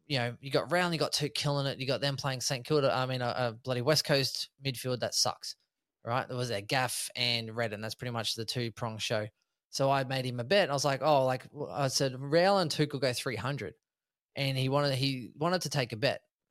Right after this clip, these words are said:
Uh, he goes, he goes, "I'll take the bets on overs three hundred." And I was like, "Oh, geez, that's tempting." So we, we reflected on it. And then I went back to him the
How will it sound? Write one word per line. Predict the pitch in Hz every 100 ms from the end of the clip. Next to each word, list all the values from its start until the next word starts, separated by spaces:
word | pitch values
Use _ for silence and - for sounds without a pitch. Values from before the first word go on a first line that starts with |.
| _ _
Uh, | 139
he | 131
goes, | 135 123
he | 131
goes, | 131
"I'll | - 185
take | 180 127
the | 123
bets | 113 110 127
on | 95
overs | 110 107 113
three | - 107
hundred." | 101 104 131
And | 196 - _ _ _ _
I | 131
was | 123
like, | 117
"Oh, | 156 151 143
geez, | 120 135
that's | 135 127
tempting." | - 120 120 110
So | 143
we, | 135 143
we | 160 165
reflected | 147 165 233 - 120
on | 113
it. | 123 -
And | 139
then | 139
I | 131 131
went | 143 123
back | 127 -
to |
him | 127
the | 120 104